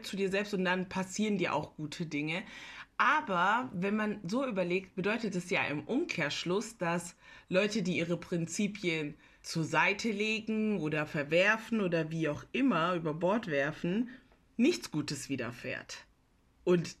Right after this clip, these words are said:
das stimmt ja dann wiederum nicht. Mir ist zum Beispiel eingefallen, ähm, die, in der Schule zum Beispiel, okay? Es gab welche, die haben wirklich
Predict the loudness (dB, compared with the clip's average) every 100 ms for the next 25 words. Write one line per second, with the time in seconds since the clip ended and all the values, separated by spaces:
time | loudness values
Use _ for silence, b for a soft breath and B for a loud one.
0 | -2 0 0 0 2 2 2 0 2 2
1 | 0 -2 -2 -2 0 2 4 2 0 -10
2 | -14 -10 -4 -2 0 -2 0 2 2 -2
3 | -2 -2 -4 -8 -20 -4 0 2 2 2
4 | 2 2 2 2 2 2 2 2 -2 -4
5 | -2 -4 -4 -6 -4 0 2 0 B B
6 | B -6 2 2 4 2 2 2 -2 0
7 | 2 2 2 0 0 -4 -4